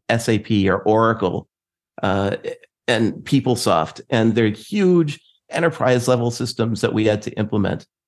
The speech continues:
They took five and six years. And even today, we still have people iterated, iterating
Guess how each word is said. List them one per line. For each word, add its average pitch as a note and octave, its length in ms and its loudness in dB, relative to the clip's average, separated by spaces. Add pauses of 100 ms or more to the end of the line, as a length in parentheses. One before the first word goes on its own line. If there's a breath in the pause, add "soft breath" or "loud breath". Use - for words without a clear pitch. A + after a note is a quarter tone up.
They C#3+ 160 0
took D3+ 380 -2 (220)
five D#3+ 400 0
and D3+ 100 2
six - 320 -6
years. G#2+ 460 -2 (400)
And A2+ 460 2 (840)
even F3+ 380 0
today, A2 640 -2 (520)
we A#2+ 200 0
still D#3 340 0
have B2 300 0
people - 640 -4 (500)
iterated, G2+ 760 0 (180)
iterating G2 760 0